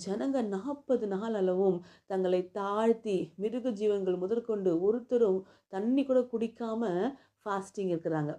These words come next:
"நாங்க செஞ்ச தப்புக்காக மனம் வருந்துகிறோம்" அப்படின்னு சொல்லி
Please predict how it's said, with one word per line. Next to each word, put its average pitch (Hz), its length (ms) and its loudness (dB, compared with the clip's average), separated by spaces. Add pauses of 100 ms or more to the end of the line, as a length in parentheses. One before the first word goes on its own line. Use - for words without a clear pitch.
(360)
"நாங்க 170 240 -2
செஞ்ச 208 240 0
தப்புக்காக 220 640 -2
மனம் 220 320 0
வருந்துகிறோம்" 226 720 4
அப்படின்னு 196 320 -6
சொல்லி 190 360 2